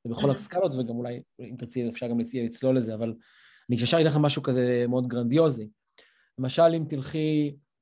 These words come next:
Speaker 1: אם תר-, אם תקחי את התמה של, אה, Saving the Amazon,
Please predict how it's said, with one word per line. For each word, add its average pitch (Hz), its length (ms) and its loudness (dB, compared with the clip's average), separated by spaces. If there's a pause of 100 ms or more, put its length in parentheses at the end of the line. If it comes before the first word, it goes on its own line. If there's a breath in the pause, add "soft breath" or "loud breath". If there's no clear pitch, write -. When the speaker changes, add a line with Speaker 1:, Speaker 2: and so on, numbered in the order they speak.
(160)
Speaker 1:
אם 139 160 2
תר-, 139 160 -2
אם 143 180 -2
תקחי - 180 -4
את 139 60 -2
התמה 139 340 2
של, 127 280 0
אה, 117 320 0
Saving 147 540 2
the 127 200 2
Amazon, 107 320 -4